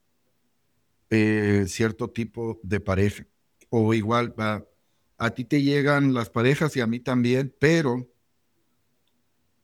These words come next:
yo les pregunto, a veces, a veces le pregunto a la mujer y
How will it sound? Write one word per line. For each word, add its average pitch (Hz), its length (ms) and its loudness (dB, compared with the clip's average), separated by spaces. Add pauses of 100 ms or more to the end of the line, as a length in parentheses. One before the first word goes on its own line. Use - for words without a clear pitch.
(420)
yo 120 200 4
les 156 160 0
pregunto, 127 840 -2
a 110 120 2
veces, 120 540 -2
a 113 120 -4
veces 110 460 -8 (500)
le 113 140 0
pregunto 110 440 -2
a 131 60 0
la 120 80 2
mujer 117 360 0
y 113 140 -6